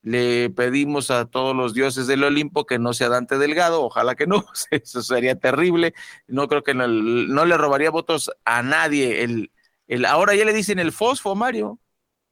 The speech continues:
por el tema este de los, de los, de los tenis, le pusieron,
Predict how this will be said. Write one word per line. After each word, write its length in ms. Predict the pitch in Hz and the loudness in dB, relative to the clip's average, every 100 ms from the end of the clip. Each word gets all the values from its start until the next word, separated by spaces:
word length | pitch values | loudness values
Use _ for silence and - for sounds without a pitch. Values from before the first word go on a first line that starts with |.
| _ _ - | _ _ -10
por 160 | 135 139 | -6 -4
el 140 | 127 | -4
tema 260 | 175 180 175 | -4 -2 -2
este 220 | 170 160 | -2 -2
de 120 | 143 | 0
los, 300 | 127 117 - | -2 -4 -6
de 140 | - 123 | -4 -2
los, 760 | 123 117 - - - - - - | -2 -4 -6 -8 -12 -16 -14 -8
de 100 | 117 | -6
los 200 | 117 - | -6 -6
tenis, 240 | 165 160 | -4 -4
le 100 | 143 | -6
pusieron, 460 | 123 147 151 143 | -6 -2 -2 -2